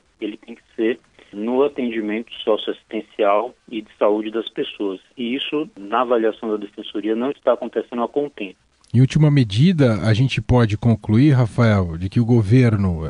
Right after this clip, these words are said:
Speaker 2: eh, e a, o poder público deixa de lado a questão humana, né, de quem tem o vício numa droga, e a gente sabe o quanto é difícil de deixar esse vício, pra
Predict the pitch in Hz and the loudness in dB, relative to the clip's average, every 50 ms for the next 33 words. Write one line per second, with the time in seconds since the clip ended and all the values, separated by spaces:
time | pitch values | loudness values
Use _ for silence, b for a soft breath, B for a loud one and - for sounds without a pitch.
0 | - - 87 87 82 87 90 85 78 87 98 - 123 117 110 120 110 - - 131 | -6 -6 -4 -4 -2 -2 -2 -2 -2 -2 0 2 2 2 2 0 0 2 2 2
1 | 127 117 98 101 98 - - 92 B B B B B B B B B B B B | 2 2 2 0 -2 -2 -2 -8 B B B B B B B B B B B B
2 | - 101 101 101 147 160 151 - - 165 139 117 104 123 110 107 107 110 107 98 | -14 -8 0 4 4 4 4 2 2 2 2 4 4 2 4 4 4 4 4 2
3 | 95 90 78 92 92 82 - B B B B B B B B B - 92 92 87 | 2 0 0 -2 -2 -2 -2 B B B B B B B B B -2 0 0 2
4 | 87 85 - - - 113 98 - - - 113 107 101 92 87 78 _ _ _ _ | 0 -2 -4 -2 -2 -2 -2 0 0 2 2 2 2 2 -2 -4 _ _ _ _
5 | _ _ - 98 98 98 98 104 120 135 170 185 180 156 120 104 104 101 - - | _ _ -6 -2 0 2 4 4 6 6 6 6 6 4 2 0 0 0 -2 -2
6 | - 120 104 95 - 107 107 104 95 85 82 95 113 123 120 - - - - - | -2 -2 -2 0 2 2 2 2 0 0 0 2 4 4 4 2 0 -8 -6 -4
7 | 92 95 92 90 82 78 - 87 95 101 117 123 120 113 98 90 104 98 - - | -2 0 0 0 -2 0 0 2 4 4 2 2 2 0 0 0 0 -4 -2 -2
8 | 107 104 107 - - 113 104 - 104 92 - - - - 127 143 - - - 101 | -2 0 -2 -2 0 -2 0 0 0 -4 -4 -8 -2 2 2 2 2 0 0 0
9 | 104 95 98 87 - - 104 92 90 - - 113 101 85 85 104 113 131 - - | 2 2 2 0 0 0 0 0 0 0 -2 -2 -2 0 0 0 0 0 0 0
10 | - 165 147 B B B B B B B B B - - 123 120 120 113 110 104 | -2 -2 -2 B B B B B B B B B -4 0 2 2 2 2 2 2
11 | 98 92 90 80 - - - | 2 2 0 -2 -4 -6 -10